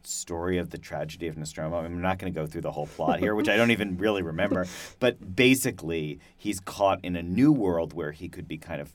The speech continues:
Speaker 1: enfolded in capitalism and pursue treasure,
Speaker 2: Mm-hmm.
Speaker 1: but his nature is to only wanna be defined by, like, what his standing is in the eyes of his community.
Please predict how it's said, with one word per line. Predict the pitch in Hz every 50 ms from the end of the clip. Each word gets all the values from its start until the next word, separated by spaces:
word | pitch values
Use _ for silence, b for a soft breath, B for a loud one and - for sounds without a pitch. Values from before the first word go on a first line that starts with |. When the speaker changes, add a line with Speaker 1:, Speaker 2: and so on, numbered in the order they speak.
| _ _ -
Speaker 1:
enfolded | 90 82 78 - - - - 101 98 95 95 95 90 90 90 87 82 -
in | - 82 80 78 78 80 80 76
capitalism | - 90 80 80 - 95 95 92 95 95 90 92 92 85 85 82 80 78
and | 76 73
pursue | - 82 78 - - - 82 76
treasure, | - - - - 123 120 120 - 92 87 82 78 78 82 78 - 196
Speaker 2:
Mm-hmm. | 190 190 190 185 196 -
Speaker 1:
but | 107 101 92 95 92
his | - - - 104 98 92 80 80
nature | 82 85 87 92 98 113 110 - - - 90 80 78 76 - -
is | 78 78 76 76 73 71 73 73 69 - -
to | - 95 - - -
only | 82 82 82 82 82 82
wanna | 78 78 78 80 80
be | 78 80
defined | 76 76 - 76 71 76 78 78
by, | 80 78 76
like, | 73 73 73 76 -
what | 71 76 78 76
his | 80 - -
standing | - - 82 71 71 76 80 85 85
is | 80 80 80
in | 87 82
the | 78 62
eyes | 65 73 73 -
of | 69
his | 73 71 -
community. | - 73 73 73 71 78 87 104 120 135 135